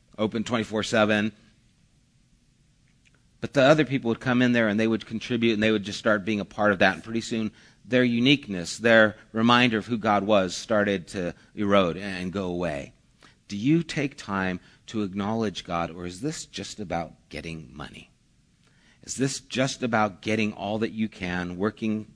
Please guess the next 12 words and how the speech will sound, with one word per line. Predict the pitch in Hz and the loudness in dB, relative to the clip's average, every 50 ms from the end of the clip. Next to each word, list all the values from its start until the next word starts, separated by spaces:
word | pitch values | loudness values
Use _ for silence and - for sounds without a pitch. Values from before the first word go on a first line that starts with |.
| _ _ _ _ _ _ | _ _ _ _ _ _
until | - 82 - - 117 110 110 107 101 101 101 87 - - _ _ _ _ _ _ _ _ _ _ _ _ _ _ _ _ | -16 -12 -2 4 6 10 10 10 10 10 6 4 -2 -10 _ _ _ _ _ _ _ _ _ _ _ _ _ _ _ _
you | - - | -20 -18
can | - - 90 92 | -14 -10 -4 -2
work | 101 113 - 104 | -2 -2 0 2
no | 104 107 | 2 2
more? | 104 95 78 71 73 69 - - _ _ _ _ _ _ _ _ _ _ _ _ _ _ _ _ _ _ _ _ _ _ _ _ _ _ _ _ _ _ | 2 2 0 -4 -8 -12 -14 -18 _ _ _ _ _ _ _ _ _ _ _ _ _ _ _ _ _ _ _ _ _ _ _ _ _ _ _ _ _ _
Where | - 92 113 135 160 165 | -8 -4 0 2 2 2
is | 165 160 147 127 | 2 0 0 -2
God | 127 104 - 110 107 107 104 104 104 95 - | -4 -6 -6 -6 -4 -2 -2 -2 -4 -6 -8
in | - 95 92 92 92 90 | -10 -8 -6 -6 -4 -4
your | 87 85 90 92 90 87 - _ _ | -2 -2 -2 -2 -2 -4 -8 _ _
plans? | - - - 92 76 67 64 65 - - - - - - | -20 -10 -8 -6 -6 -6 -8 -10 -14 -16 -14 -14 -14 -14